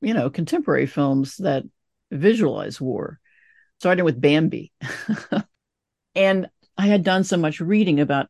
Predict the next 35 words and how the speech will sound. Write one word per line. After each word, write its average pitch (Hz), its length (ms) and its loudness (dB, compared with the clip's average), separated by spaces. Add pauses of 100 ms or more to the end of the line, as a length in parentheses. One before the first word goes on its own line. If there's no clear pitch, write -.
very 156 300 0
specific 143 600 -8
things 139 540 -2 (420)
that 202 220 -2
I 208 60 2
was, 202 180 0 (120)
I 180 180 0
was 175 200 -4
able 175 280 0
to 165 120 -2
just 160 280 -8
feel 185 500 0
my 151 280 0
way 131 340 -4
there. 127 640 -4 (240)
And - 680 -6 (120)
the 165 120 -2
real 151 520 2
trick 160 560 0
is 139 320 -4
to 135 300 -2
sustain 139 1120 0 (340)
that 120 300 -6
sensibility - 960 -8 (540)
for - 360 -10
all 127 320 -2
the 117 140 -10
years 127 720 -4
that 123 140 -6
it - 160 -10
takes - 460 -10
to - 120 -10
write 113 220 -6
the - 80 -12
book. - 420 -10